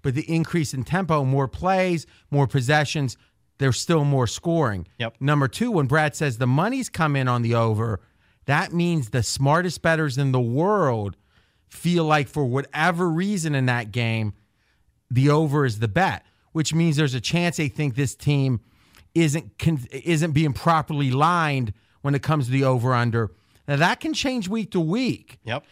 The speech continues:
Speaker 1: But in general, when you see sharp money going one way in prior weeks, that's something you learn from. Fez, would you, you watch the screen as closely as anyone. Up at pregame dot com,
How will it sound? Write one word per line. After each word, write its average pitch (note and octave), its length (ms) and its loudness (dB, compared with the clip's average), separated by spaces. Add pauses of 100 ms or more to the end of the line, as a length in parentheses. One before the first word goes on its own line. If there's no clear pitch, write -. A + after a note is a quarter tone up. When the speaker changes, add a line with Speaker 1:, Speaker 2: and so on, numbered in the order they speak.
(160)
Speaker 1:
But E3 140 4
in D#3+ 160 4
general, F3 600 2
when D3+ 140 0
you C#3+ 100 0
see F#3+ 600 -4
sharp F3 420 2
money E3 320 0
going D3 380 0
one D#3 280 2
way D#3 200 0
in C#3+ 80 -2
prior D3+ 360 0
weeks, D3 460 -2 (360)
that's D#3 200 2
something D#3 320 0
you C3+ 160 2
learn D3+ 300 2
from. A2 340 0 (240)
Fez, D#3 400 2 (220)
would C#3+ 120 2
you, F3+ 220 2
you D#3 220 4
watch A#3+ 320 2
the D#3 80 -2
screen D3+ 580 0 (380)
as C#3+ 160 0
closely D#3 500 0
as A#2+ 100 2
anyone. B2+ 680 2 (340)
Up D#3 160 2
at F3 100 -2
pregame D#3 380 0
dot C#3+ 240 2
com, C3+ 540 2